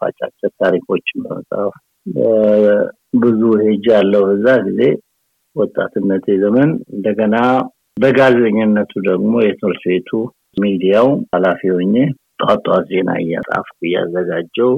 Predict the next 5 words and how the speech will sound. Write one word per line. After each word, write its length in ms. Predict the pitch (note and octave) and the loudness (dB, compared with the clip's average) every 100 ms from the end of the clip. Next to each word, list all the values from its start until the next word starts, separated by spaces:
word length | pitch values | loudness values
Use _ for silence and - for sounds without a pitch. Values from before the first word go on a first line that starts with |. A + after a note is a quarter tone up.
| D3+ - _ | -4 -18 _
ለተማሪዎች 680 | A2 G2 A2+ G2 F#2 G2 G2+ - - - | -6 -4 -2 -2 0 0 -2 -8 -20 -6
በሜጋፎን 1500 | A2 G#2 G#2 G2+ G#2 - _ - A#2+ B2 A#2+ A2 - A#2+ A2+ | -2 0 2 0 -2 -6 _ -6 0 2 2 0 0 2 4
በማሰማት 920 | G#2 G#2 G2+ - - A2 A#2 D3 D3 _ - A2 | 2 0 -2 -4 -2 2 4 4 0 _ -4 0
የሁለተኛ 680 | F#2+ G2 G2 - G#2 F#2 G2+ - _ - - | 0 0 -2 -2 -4 -2 -4 -6 _ -20 -16
ደረጃ 360 | - G2 F#2+ | -6 -4 -2